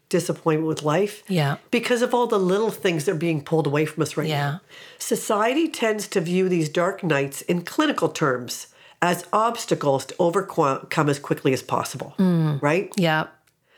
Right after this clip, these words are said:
Speaker 1: Just push through, just persevere, just buckle up, you know, this too shall pass,
Speaker 2: Yeah.
Speaker 1: right?
Speaker 2: Suck it up, buttercup.
Speaker 1: Right.
Speaker 2: Yeah.
Speaker 1: But Moore shows us how honoring these periods of fragility as
Speaker 2: Ooh.
Speaker 1: periods of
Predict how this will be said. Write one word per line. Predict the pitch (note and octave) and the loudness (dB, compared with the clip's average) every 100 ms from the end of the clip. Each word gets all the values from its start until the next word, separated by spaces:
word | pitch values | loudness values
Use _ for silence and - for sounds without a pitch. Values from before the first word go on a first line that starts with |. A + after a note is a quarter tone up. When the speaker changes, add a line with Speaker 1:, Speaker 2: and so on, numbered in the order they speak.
| _ | _
Speaker 1:
Just | - E3+ - | -2 -2 0
push | C4 C4+ | 0 0
through, | - A3 G#3+ G#3+ | 0 2 2 2
just | C#3 - | -4 -4
persevere, | - A#3 A#3 F#3 E3+ E3+ F3 E3 - - - | 0 0 0 2 2 2 2 -2 -6 -14 -2
just | E3 C#3 | -2 0
buckle | D3 A3 A3 G3 | 0 0 2 2
up, | D#3+ D3+ D3+ - - - _ | 2 2 -2 -6 -14 -20 _
you | - E3 | 0 2
know, | C#3+ C#3 C#3 - _ _ | 2 0 -4 -12 _ _
this | G#3+ G#3+ | -2 0
too | A#3+ A3+ | -2 0
shall | A#3+ - | 0 0
pass, | - D3+ C#3 C#3+ - - - | 2 2 2 -2 -8 -14 -12
Speaker 2:
Yeah. | - E3+ | -2 0
Speaker 1:
right? | D3+ - _ _ _ | 0 -4 _ _ _
Speaker 2:
Suck | - G#3 G#3 | -4 -2 0
it | G3+ | 0
up, | D#3+ D#3+ | 0 0
buttercup. | E3+ E3 D#3 F3 | 2 2 0 0
Speaker 1:
Right. | D#3 C#3 - D#3+ | 0 0 -4 -2
Speaker 2:
Yeah. | D3 C#3+ - - - - - _ | 0 0 -2 -14 -20 -20 -20 _
Speaker 1:
But | G3 G#3+ | -2 0
Moore | F#3+ F#3+ A#3 F4 | 0 2 2 2
shows | - - A#3 G#3+ D#3 | 0 0 0 0 0
us | C#3 - | 0 0
how | E3 D#3 | 0 0
honoring | E3 F#3 A3+ A#3+ A3+ | 2 2 2 0 0
these | G#3 F#3 | -2 -2
periods | - G3+ F3+ F3 E3+ | -2 0 2 2 0
of | E3+ | -2
fragility | F3+ D#3 D#3 D3 D3 D3+ D#3 | 0 2 2 2 0 0 0
as | D3 C3+ | -2 -4
Speaker 2:
Ooh. | |
Speaker 1:
periods | C3 F3 E3+ D#3 | -2 2 2 0
of | D#3+ | -4